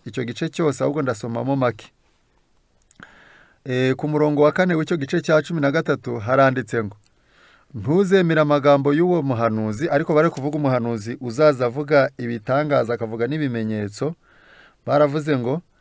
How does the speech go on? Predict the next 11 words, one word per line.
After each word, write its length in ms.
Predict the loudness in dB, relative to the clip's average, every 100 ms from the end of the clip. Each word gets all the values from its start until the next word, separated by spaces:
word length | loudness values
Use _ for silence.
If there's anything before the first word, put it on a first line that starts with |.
| _ _ _
"Muri 160 | -4 0
mwe 140 | 2
nihaboneka 460 | 4 4 4 0 -2
umuhanuzi 680 | -4 -2 -2 -4 -6 -6 -10
cyangwa 300 | -4 -2 -2
umurosi, 640 | -4 -2 -2 -2 -4 -8 -10 _ _ _ _ _ _ _ _
eh, 440 | -2 2 2 2 0
akakubwira 760 | -2 -2 -2 -2 0 4 2 2
ibimenyetso 920 | -2 0 0 0 0 -2 -2 -4 -6 -8 _ _ _ _ _
cyangwa 480 | 2 4 6 6 6 4
igitangaza, 920 | -2 -2 2 2 4 4 4 0 -10